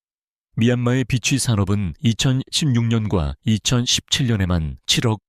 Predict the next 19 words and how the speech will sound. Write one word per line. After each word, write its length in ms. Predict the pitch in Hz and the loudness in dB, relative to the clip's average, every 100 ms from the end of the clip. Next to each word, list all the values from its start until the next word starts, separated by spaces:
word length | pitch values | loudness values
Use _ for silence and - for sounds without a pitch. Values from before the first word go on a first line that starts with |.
| _ | _
오천사십만 720 | 113 113 135 120 127 135 123 120 | 0 0 0 0 0 0 0 0
달러, 560 | 110 92 80 67 - _ 101 | 0 0 0 -2 -10 _ -2
약 140 | 95 - | -2 0
일조 320 | 120 - 127 | 0 2 0
원에 320 | 117 107 107 | 0 0 0
달하는 480 | 98 90 85 85 69 - _ _ | 0 0 2 0 -4 -10 _ _
엄청난 460 | - 110 139 123 120 | -2 0 0 0 0
수익을 380 | - 110 104 110 | 0 0 0 0
올렸습니다. 760 | 117 98 92 98 87 82 62 _ _ _ _ _ _ _ - | 2 2 0 -2 -2 -4 -6 _ _ _ _ _ _ _ -4
하지만 500 | 113 113 113 95 73 _ | 0 0 -2 -4 -8 _
이러한 400 | 117 117 120 120 | 0 2 0 -2
비극 300 | 117 113 117 | -2 -2 -2
속에서도 760 | - 101 95 101 92 69 - _ _ _ _ _ _ _ - | -2 0 0 0 -2 -4 -8 _ _ _ _ _ _ _ -2
미얀마에는 720 | 107 113 101 90 95 95 71 - | 0 2 0 0 0 -4 -8 -10
물리 320 | 104 110 120 | -2 0 0
법칙을 440 | 131 123 - 127 131 | 0 -4 -4 -2 -2
거스르는 600 | 117 - 113 95 104 90 - - | -2 -2 -2 0 -2 -4 -10 -6
신비로운 500 | - 147 135 127 120 | -2 0 0 0 -2
빛이 520 | 101 - 104 78 | -2 -2 -2 -2